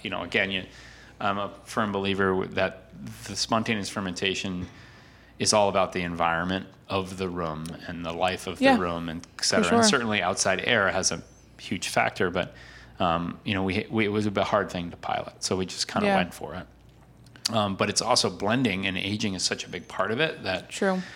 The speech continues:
Speaker 1: you know, we brewed first in two thousand seven.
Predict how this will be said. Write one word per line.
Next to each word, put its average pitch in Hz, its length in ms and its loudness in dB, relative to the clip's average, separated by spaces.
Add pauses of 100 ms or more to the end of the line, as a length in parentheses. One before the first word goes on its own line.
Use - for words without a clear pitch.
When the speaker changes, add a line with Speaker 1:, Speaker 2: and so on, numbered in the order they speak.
(360)
Speaker 1:
you 101 80 0
know, 95 60 2
we 95 100 4
brewed 110 260 4
first 107 260 2
in 98 80 -2
two 107 140 -2
thousand 98 320 2
seven. 107 480 0